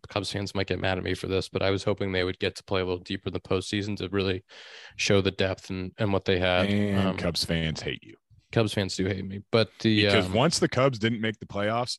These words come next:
Speaker 2: all they had was rooting against the
Speaker 1: <laughs> There's a
Speaker 2: Cardinals.
Speaker 1: lot of people rooting against the Cardinals. I get
Speaker 2: Just
Speaker 1: it.
Speaker 2: anything for the Cardinals to lose.
Speaker 1: Yeah, I get it. I get it. But I do, but I do think the, uh, I think they were a really good team. And,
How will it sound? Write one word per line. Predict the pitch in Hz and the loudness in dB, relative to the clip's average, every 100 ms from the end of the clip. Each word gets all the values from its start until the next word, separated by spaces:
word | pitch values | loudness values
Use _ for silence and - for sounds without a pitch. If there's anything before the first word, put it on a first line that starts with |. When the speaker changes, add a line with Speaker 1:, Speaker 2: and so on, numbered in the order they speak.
| - | -6
Speaker 2:
all | 101 123 | -4 -2
they | 110 110 | -4 -6
had | 90 92 101 | -6 -6 -6
was | 92 76 | -8 -4
rooting | 87 87 80 | -2 -2 -4
against | 76 80 - | -8 -10 -12
the | |
Speaker 1:
<laughs> | - | -12
There's | 73 | -10
a | |
Speaker 2:
Cardinals. | 143 | -6
Speaker 1:
lot | 180 190 | -4 -4
of | 165 | -2
people | 139 110 | 0 2
rooting | 120 110 | 2 0
against | 107 107 101 | 0 -2 -2
the | |
Cardinals. | - 104 90 95 135 | -2 -2 -2 -4 0
I | |
get | 131 | 4
Speaker 2:
Just | 113 104 | 4 2
Speaker 1:
it. | 95 - _ _ _ - | 0 -8 _ _ _ -6
Speaker 2:
anything | 127 139 127 104 110 104 | -2 0 0 0 -2 -2
for | 113 | -2
the | 101 | -4
Cardinals | - 95 87 80 | -2 -2 -4 -8
to | - | -12
lose. | 71 - - - | -14 -14 -10 0
Speaker 1:
Yeah, | 127 120 110 - | 2 2 0 -2
I | 131 | -4
get | 110 98 | -2 -2
it. | 95 - | -4 -4
I | 113 | -4
get | 98 95 | -2 -4
it. | 78 | -2
But | 113 107 | 0 2
I | 113 | 0
do, | 120 110 | 0 0
but | 113 | 2
I | 110 | 2
do | 101 117 | 2 -2
think | - 104 95 101 | -2 -4 -4 -4
the, | 98 92 | -4 -4
uh, | 87 73 - | -8 -6 -2
I | |
think | 123 160 | 0 4
they | 135 | 4
were | 120 | 6
a | |
really | 110 104 | 4 2
good | 92 | -2
team. | - 92 87 | -6 -8 -6
And, | 87 | -8